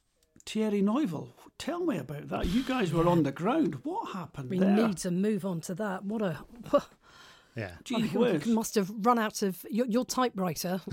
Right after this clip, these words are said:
Speaker 2: <laughs> Sorry,
Speaker 1: How
Speaker 2: going
Speaker 1: far,
Speaker 2: back old
Speaker 1: how
Speaker 2: school
Speaker 1: far
Speaker 2: there,
Speaker 1: did he
Speaker 2: David.
Speaker 1: push the car?
Speaker 2: Must have been, uh, <laughs> absolutely on fire.
Speaker 3: I, yeah, it was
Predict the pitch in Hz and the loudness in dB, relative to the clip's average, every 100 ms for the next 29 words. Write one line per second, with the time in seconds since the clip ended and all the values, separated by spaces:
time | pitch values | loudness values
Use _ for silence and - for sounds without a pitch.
0 | - 240 - 202 175 208 - 311 190 269 | -6 -8 -2 -2 0 -2 0 2 8 8
1 | 240 220 226 254 180 240 165 208 330 - | 8 6 6 6 8 6 8 8 8 8
2 | 220 202 - 160 - 147 135 - _ _ | 6 4 2 -4 -2 -4 -4 -8 _ _
3 | - 247 - - 196 240 254 233 233 208 | 0 0 2 -2 4 6 6 4 4 0
4 | - - - - - - - 254 233 214 | -2 -4 -4 -6 -6 -4 -4 -2 2 2
5 | 208 240 262 156 - _ _ 151 165 185 | 2 0 -2 -2 -8 _ _ -2 -2 -8
6 | 196 - - _ _ - - 151 _ _ | -16 -20 -20 _ _ -20 -18 -18 _ _
7 | _ - 160 147 98 _ 143 147 151 131 | _ -4 2 2 0 _ -4 -2 0 -2
8 | 107 - | -4 -10